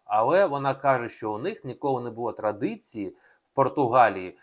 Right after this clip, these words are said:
ставити новорічні ялинки. Да, взагалі не було новорічних, е, дерев, вони не ставили.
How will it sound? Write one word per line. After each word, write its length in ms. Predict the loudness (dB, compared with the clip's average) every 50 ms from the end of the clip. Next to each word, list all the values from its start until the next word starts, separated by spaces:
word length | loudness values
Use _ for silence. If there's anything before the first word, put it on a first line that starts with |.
| _ _
ставити 800 | -20 -20 0 6 8 10 10 10 8 4 0 0 -2 -2 -2 -2
новорічні 680 | -4 -4 -2 0 0 0 -2 -2 -4 -6 -10 -10 -10
ялинки. 680 | -10 -10 -4 0 2 2 2 2 -2 -4 -8 -14 -18 -8
Да, 180 | -4 -2 -2
взагалі 440 | -2 -2 -2 -2 -2 -2 -4 -4 -6
не 120 | -10 -12 -12
було 420 | -10 -6 -4 -2 -2 -4 -4 -6 -6
новорічних, 760 | -4 -2 0 -2 -2 -2 -6 -8 -10 -10 -10 -10 -10 -8 -8
е, 120 | -8 -8
дерев, 500 | -6 -2 0 2 2 2 2 0 0 -4 -12
вони 180 | -14 -12 -12
не 120 | -12 -14 -14
ставили. 500 | -14 -4 0 0 0 0 -2 -8 -12